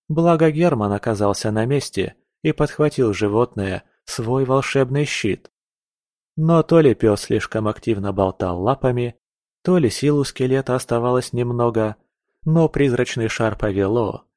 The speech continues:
и собака с воем вылетела в распахнутое окно. Повисла недолгая тишина, затем кто-то взвыл во дворе. «Далеко улетел», — отметил Джонатан. «Наверное, боднул комод.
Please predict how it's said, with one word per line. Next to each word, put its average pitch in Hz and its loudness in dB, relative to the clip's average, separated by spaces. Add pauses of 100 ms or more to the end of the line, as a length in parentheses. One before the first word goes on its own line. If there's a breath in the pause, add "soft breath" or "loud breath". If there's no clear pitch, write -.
(220)
и 117 -2
собака 117 0
с - -8
воем 135 2
вылетела 135 2
в 120 -2
распахнутое 139 2
окно. 117 -2 (1000)
Повисла 104 0
недолгая 101 2
тишина, 95 -4 (560)
затем 160 2
кто-то 165 2
взвыл 143 2
во 156 4
дворе. 143 2 (880)
«Далеко 165 2
улетел», — 185 0 (480)
отметил 131 0
Джонатан. 101 0 (560)
«Наверное, 156 2
боднул 147 2
комод. 123 0